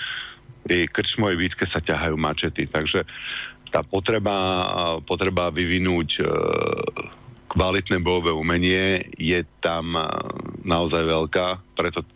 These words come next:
je to živé bojové umenie, ktoré, ktoré sa vyvíja a l-, ľudia, ľudia to analýzujú, tréning, trénujú, e, preciťujú a vyvíjajú.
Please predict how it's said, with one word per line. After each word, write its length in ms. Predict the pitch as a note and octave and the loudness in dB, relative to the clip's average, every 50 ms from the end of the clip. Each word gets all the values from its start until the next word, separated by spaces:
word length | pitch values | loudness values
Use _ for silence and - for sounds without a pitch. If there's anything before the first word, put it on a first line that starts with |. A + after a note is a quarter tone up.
| - | -4
je 160 | - F2 E2 | -2 -2 -2
to 240 | D#2 - F2+ E2 E2+ E2+ F2+ | 0 0 -2 -2 0 -2 -4
živé 320 | E2 - E2 F2+ F2 F#2 | -2 0 0 2 2 0
bojové 320 | E2+ E2 E2+ E2 D#2 D#2 D#2+ | 2 2 0 0 2 2 2
umenie, 380 | D#2+ D#2+ F2 F2+ F2+ E2+ D#2+ | 2 2 2 4 4 2 2
ktoré, 340 | - - F2 E2+ E2 E2+ D#2 - - - - - - - - | 0 0 0 0 2 0 -2 -4 -10 -12 -10 -12 -12 -14 -8
ktoré 240 | - - F2 E2+ E2 - | -4 -2 0 0 0 -2
sa 120 | - E2+ | -2 -2
vyvíja 400 | D2 E2 E2+ E2+ E2+ E2+ E2+ E2 | 0 0 2 2 2 2 2 2
a 240 | E2 E2 E2 D#2 D#2+ D#2 D#2 | 2 0 0 0 0 -2 -2
l-, 260 | D#2+ - E2+ E2+ E2 - - F2+ F2 E2+ - E2 D#2+ | -2 -4 -4 -6 -6 -6 -4 -4 -2 -2 0 0 0
ľudia, 260 | D#2+ D#2 D2+ D#2+ E2 E2 | 0 2 2 2 2 0
ľudia 280 | D#2+ E2 E2 E2 D2 - | 0 -2 -2 -4 -4 -4
to 100 | - D#2 | -2 -2
analýzujú, 480 | E2 E2+ E2+ E2 E2 D#2+ D2 D2+ D#2+ | 0 0 0 0 0 0 0 -2 -2
tréning, 480 | D2 - - D#2+ D#2+ E2 E2 D#2+ D2 - - - - - - D#2+ D#2 - - | -2 0 0 2 2 2 0 0 -2 -4 -10 -18 -20 -18 -14 -12 -12 -6 -2
trénujú, 520 | - D#2+ E2 D#2+ D#2 D#2+ D#2 D#2 D#2 D2+ | 0 0 0 0 0 -2 0 0 -2 -2
e, 40 | D2+ - - - - - - - - - - - - - - - - - - - - - - - - - | -4 -8 -16 -20 -18 -18 -16 -14 -12 -12 -12 -12 -14 -16 -18 -20 -20 -20 -14 -6 -2 -2 0 0 0 2
preciťujú 640 | - F2+ E2+ - - - - - D#2+ D#2 D2+ D2+ D2+ D2+ D2 - - - - - - - - - - - - | 0 0 0 -2 -4 -4 -2 0 0 2 2 2 0 -2 -2 -8 -14 -20 -20 -20 -20 -20 -20 -20 -20 -6 -2
a 80 | - | -2
vyvíjajú. 560 | E2 C#2 D#2 D2+ D2+ D#2+ D#2 C#2+ C#2 C2+ C2+ | -2 0 0 0 0 2 2 2 2 0 -2